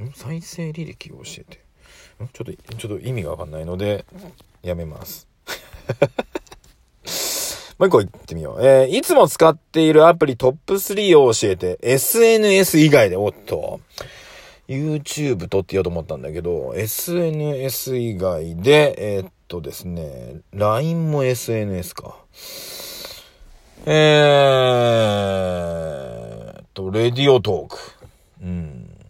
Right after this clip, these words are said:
ね。あとは、なんだろうな。ん？あと？あれじゃないですか？えーっと、ネットを見るためのサファリとか。<laughs> あと何使ってる？カメラですね、カメラ。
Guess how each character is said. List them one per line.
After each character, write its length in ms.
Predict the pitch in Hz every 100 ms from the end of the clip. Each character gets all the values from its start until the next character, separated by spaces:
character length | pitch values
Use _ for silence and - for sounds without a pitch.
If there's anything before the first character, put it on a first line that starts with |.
| _ _ _ -
ね。 240 | 156 160 _ _ _ _ _ _ _ _ _ _ _ _
あ 140 | 135
と 160 | 127 107
は、 200 | 80 60 - _ _ _ _ _ _ _ _ _ _ _
な 160 | 117 120
ん 60 | 95
だ 80 |
ろ 60 | 78
う 20 | 69 87 - 143
な。 60 |
ん？ 80 | 175 -
あ 160 | 170
と？ 320 | 180 - - - _ _ _ _ _ _ _ _ _
あ 80 | -
れ 60 | 104
じ 60 | 90
ゃ 0 |
な 80 |
い 20 | 82
で 60 |
す 40 | 123
か？ 160 | 185 -
え 720 | 95 92 76 55 58 55 50
ー 60 | 90
っ 40 | -
と、 340 | 82 62 65 78
ネ 140 | 113 110
ッ 80 | 110 _
ト 100 | 127
を 60 | 117
見 120 | 113
る 100 | 90
た 140 | 87
め 140 | 73 73
の 240 | 60 58
サ 160 | - 98
フ 140 | 85
ァ 40 | -
リ 100 | -
と 140 | -
か。 160 | - - _ _ - - - - 117
<laughs> 80 | - 117 - - - - - - - - - - _ _ _ -
あ 40 |
と 120 | 120
何 200 | 101 92
使 160 | 98 98
っ 40 |
て 80 | 87
る？ 100 | 82
カ 180 | - 117
メ 120 | 98
ラ 120 | -
で 100 | -
す 80 | -
ね、 120 | - -
カ 160 | -
メ 140 | 78
ラ。 80 | 76